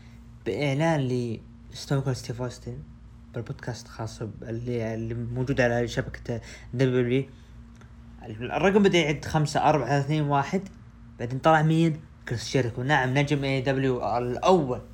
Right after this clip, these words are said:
كريس جيريكو. آه، هو طبعا ظهر برنامج وسجلوه إلى آخره. ظهر مع برنامج اللي هو Stone Cold Steve أوستن. طبعا العالم استغربت كيف ومدري إيش، وإنه ضربة من تحت،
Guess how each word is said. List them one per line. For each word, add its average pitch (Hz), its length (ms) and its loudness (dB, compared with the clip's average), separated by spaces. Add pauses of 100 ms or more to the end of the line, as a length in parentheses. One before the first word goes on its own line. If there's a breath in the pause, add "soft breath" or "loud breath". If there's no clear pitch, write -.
(120)
كريس 180 220 2
جيريكو. 175 320 4 (1700)
آه، 113 460 -6 (100)
هو 220 240 2
طبعا 208 680 2
ظهر 165 520 8
برنامج 120 580 0
وسجلوه 123 720 0
إلى 117 280 2
آخره. 117 280 -6 (1160 loud breath)
ظهر 175 220 8
مع 143 120 2
برنامج 139 420 2
اللي 120 220 -2
هو 131 220 -2 (280 loud breath)
Stone - 220 -2
Cold 135 160 2
Steve 117 200 -8
أوستن. - 240 -12 (920 loud breath)
طبعا 277 280 8
العالم 202 1040 4
استغربت 170 400 -4
كيف 196 520 2
ومدري 165 280 0
إيش، 190 380 0
وإنه 180 200 4
ضربة 180 260 4
من 180 120 0
تحت، - 220 -12